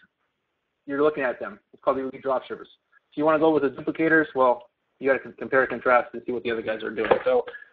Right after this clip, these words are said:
uh, follow the system, consistent to change. Greg Roberts out of Houston, Texas.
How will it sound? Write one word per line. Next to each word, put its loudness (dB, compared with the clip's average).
uh, 10
follow 8
the -6
system, 2
consistent -2
to -6
change. -6
Greg 0
Roberts 4
out 0
of -14
Houston, -10
Texas. -4